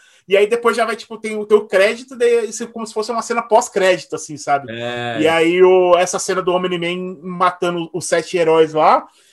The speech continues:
Speaker 1: E assim, e aí acaba a cena, né, que ele,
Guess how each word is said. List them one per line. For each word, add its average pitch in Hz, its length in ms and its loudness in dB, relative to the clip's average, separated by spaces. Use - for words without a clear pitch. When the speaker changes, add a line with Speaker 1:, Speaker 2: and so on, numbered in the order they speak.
Speaker 1:
E 190 120 6
assim, 240 400 -2
e 175 100 4
aí 208 160 4
acaba 240 360 4
a 233 40 4
cena, 233 500 2
né, 180 160 -2
que 208 120 0
ele, 202 100 -2